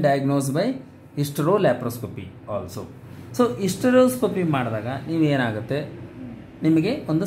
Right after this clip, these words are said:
septa ಕಾಣುತ್ತೆ. Okay, Uterine ಕ್ಯಾವಿಟಿಗೆ ಹೋದಾಗ ಒಂದು septa ಕಾಣುತ್ತೆ. Laparoscopy ಮಾಡಿದಾಗ it appears like normal shaped uterus. Uterus normal ಥರ ಕಾಣುತ್ತೆ. Fundus ಹತ್ರ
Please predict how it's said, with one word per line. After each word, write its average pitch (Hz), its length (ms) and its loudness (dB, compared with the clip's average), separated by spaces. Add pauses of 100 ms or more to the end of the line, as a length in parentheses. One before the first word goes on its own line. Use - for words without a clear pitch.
septa 196 280 2 (120)
ಕಾಣುತ್ತೆ. 107 320 -4 (1120)
Okay, 233 180 0 (280)
Uterine 151 380 4
ಕ್ಯಾವಿಟಿಗೆ 127 400 0
ಹೋದಾಗ 123 220 -2 (160)
ಒಂದು 170 220 0
septa 127 320 -2
ಕಾಣುತ್ತೆ. 85 320 -12 (640)
Laparoscopy 180 680 2 (100)
ಮಾಡಿದಾಗ 104 300 -6 (800)
it 135 140 -2
appears 143 320 2 (100)
like 185 160 0 (100)
normal 160 360 4 (100)
shaped 180 320 -4
uterus. 101 400 -4 (360)
Uterus 147 340 -2 (120)
normal 123 380 2
ಥರ 110 100 -2 (120)
ಕಾಣುತ್ತೆ. 95 320 -8 (560)
Fundus 147 360 2
ಹತ್ರ 131 180 -6